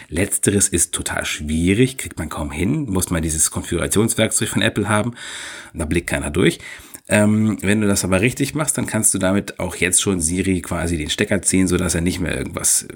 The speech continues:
irgendwo hinschickt. So. Und, äh, ja, das wurde dann auch bekannt und dann hat Apple wieder mal über TechCrunch, war das, glaub ich, was TechCrunch oder The Verge, ich glaube aber TechCrunch war's, kommuniziert, dass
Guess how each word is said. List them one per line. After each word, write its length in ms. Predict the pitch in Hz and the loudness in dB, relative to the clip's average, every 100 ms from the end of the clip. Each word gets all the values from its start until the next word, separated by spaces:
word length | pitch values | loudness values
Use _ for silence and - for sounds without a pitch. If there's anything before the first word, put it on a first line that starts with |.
| - - | -12 -4
irgendwo 260 | 80 71 - | -4 -2 -2
hinschickt. 640 | 82 - - - - - | -4 -4 -4 -2 -2 -4
So. 320 | - - - - - - - - | -10 -8 -10 -12 -18 -18 -18 -2
Und, 400 | 95 92 - - - | 0 0 -2 -10 -8
äh, 280 | 71 57 52 - - | -8 -6 -10 -10 0
ja, 260 | 87 76 - | 0 0 -4
das 340 | - 90 - 101 | -2 0 0 2
wurde 220 | 85 82 | 0 0
dann 220 | 80 62 | -4 -4
auch 180 | - - | -4 -2
bekannt 360 | 151 - - - | -2 0 0 0
und 260 | 98 - | -4 0
dann 380 | 101 120 127 131 | 4 4 4 2
hat 180 | - 107 | -4 0
Apple 440 | 95 - 107 98 - 58 60 60 - | 0 4 6 4 0 -14 -14 -16 -10
wieder 340 | 80 101 123 | -2 2 4
mal 220 | 127 117 | 6 6
über 240 | 113 92 - | 6 4 2
TechCrunch, 1000 | - 87 - - 127 139 185 - - - | -2 -2 -4 -4 2 2 2 -2 -4 -4
war 100 | 156 | -2
das, 160 | 156 - | -2 0
glaub 180 | 156 160 | 0 0
ich, 120 | - - - - | -4 -16 -20 -12
was 140 | - | -4
TechCrunch 420 | - - 127 113 | -2 0 0 2
oder 160 | 98 90 | 2 4
The 120 | 82 | 4
Verge, 260 | 85 151 - | 2 0 -4
ich 80 | - | -8
glaube 260 | - 92 87 | -2 2 4
aber 300 | 87 85 - _ - | 2 0 -8 _ -12
TechCrunch 520 | - - - - - | -12 -10 -12 -10 -4
war's, 240 | - - - - - - - - - - | -4 -6 -14 -16 -14 -14 -14 -16 -18 -2
kommuniziert, 800 | 101 104 113 - 151 233 - - - - - | 2 4 2 2 2 0 -4 -12 -20 -12 0
dass 640 | 127 - - - - - | 4 4 4 2 0 -6